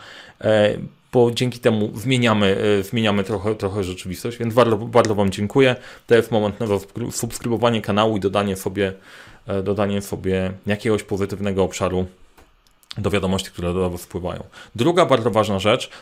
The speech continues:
to wartości. Wartości są bardzo ważne. To nie jest pierdololo. To nie jest tak, „Okej, moją wartością jest wolność”. Jak sobie ją zdefiniujesz, to wolność jest istotna. Chcesz, e,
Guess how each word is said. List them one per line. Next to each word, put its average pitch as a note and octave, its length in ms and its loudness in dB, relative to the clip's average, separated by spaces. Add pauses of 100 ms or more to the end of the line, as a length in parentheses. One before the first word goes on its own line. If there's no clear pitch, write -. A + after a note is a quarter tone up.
(140)
to C3 100 4
wartości. - 760 0
Wartości B2 560 0
są A#2+ 240 0
bardzo G#2+ 260 2
ważne. F#2+ 360 -2
To C#3 120 -4
nie E3+ 120 0
jest D#3+ 180 -4
pierdololo. F#2+ 540 0 (640)
To A2+ 60 -6
nie A#2+ 60 0
jest A#2+ 140 -2
tak, A#2 200 -2
„Okej, B2 340 2
moją A2+ 280 0
wartością G#2 520 0
jest G2 160 -2
wolność”. F2+ 540 -2
Jak G2 120 -10
sobie A#2 160 0
ją B2 180 2
zdefiniujesz, A#2 680 -2
to A2 100 -4
wolność A#2+ 340 0
jest B2+ 160 -2
istotna. F#2+ 480 -4 (360)
Chcesz, - 440 4
e, - 40 -12